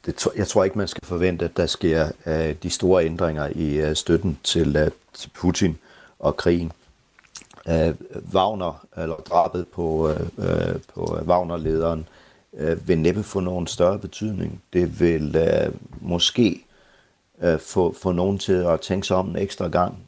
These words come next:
inden de, øh, protesterer. Jeg, jeg ser i hvert fald ikke det her som noget, der vil inspirere til, øh, til yderligere protester, øh, mod den linje, der er lagt fra Kreml, øh, side af. Så jeg, jeg tror,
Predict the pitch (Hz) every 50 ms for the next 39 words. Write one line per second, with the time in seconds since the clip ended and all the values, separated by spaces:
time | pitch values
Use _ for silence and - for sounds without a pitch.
0 | _ _ - 92 90 95 101 98 98 87 82 80 78 80 78 - - - 85 80
1 | - - - 101 98 98 87 80 78 80 82 - - - 92 - - 101 87 80
2 | 92 107 107 - 104 85 87 - - - 95 87 90 87 85 80 - - 82 78
3 | 78 82 80 80 82 73 76 78 78 71 - - - - - _ _ _ - -
4 | 85 80 - - - 82 76 71 87 104 113 90 71 69 71 - - - - 82
5 | 80 76 78 78 80 78 76 76 73 76 76 - - 90 85 - 90 95 98 92
6 | 82 82 78 76 69 - - - - - - - 92 185 - - - - - _
7 | _ _ _ _ _ _ _ - 76 76 71 71 73 80 92 98 - - 87 85
8 | - - 85 85 85 90 92 82 - 78 76 73 73 71 - 76 78 76 78 78
9 | 80 - - - 73 - - 80 78 80 80 - - - _ _ _ _ _ -
10 | - - - _ - 80 78 73 - - - 85 85 87 82 76 - - - -
11 | - - 85 80 78 - - _ _ _ _ _ _ _ _ _ _ _ _ _
12 | _ _ - - - - _ - - _ _ _ - 110 107 - - 107 104 -
13 | - - - 107 95 92 92 82 - -